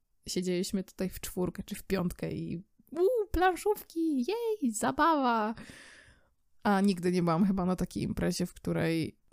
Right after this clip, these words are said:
byłoby dużo osób i to byłaby taka stereotypowa, zwykła, tradycyjna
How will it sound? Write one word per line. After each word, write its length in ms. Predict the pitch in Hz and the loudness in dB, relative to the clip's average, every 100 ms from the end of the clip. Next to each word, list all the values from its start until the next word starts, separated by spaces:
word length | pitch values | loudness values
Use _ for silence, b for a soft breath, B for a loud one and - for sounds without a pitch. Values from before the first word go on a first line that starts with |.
| - | -4
byłoby 360 | 180 175 175 | 2 2 2
dużo 260 | 175 185 196 | 0 2 2
osób 420 | 202 285 330 - | 2 2 0 0
i 200 | 202 208 | 0 0
to 140 | - 185 | 0 0
byłaby 280 | 185 190 | 2 0
taka 520 | 190 180 196 185 - - | -2 -2 -2 0 -2 -4
stereotypowa, 920 | - 208 202 196 196 196 202 190 202 | 0 2 2 0 -2 -2 0 0 0
zwykła, 680 | 185 180 - 185 180 180 - _ _ - | -2 -4 -2 -2 0 -2 -6 _ _ -2
tradycyjna 840 | 196 196 180 - 240 226 202 196 | 0 2 0 6 8 8 4 0